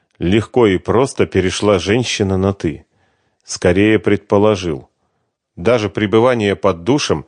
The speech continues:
не избавило тело женщины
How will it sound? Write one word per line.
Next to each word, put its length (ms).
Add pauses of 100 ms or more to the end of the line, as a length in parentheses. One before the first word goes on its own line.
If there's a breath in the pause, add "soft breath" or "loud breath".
(200 soft breath)
не 320
избавило 600
тело 400
женщины 680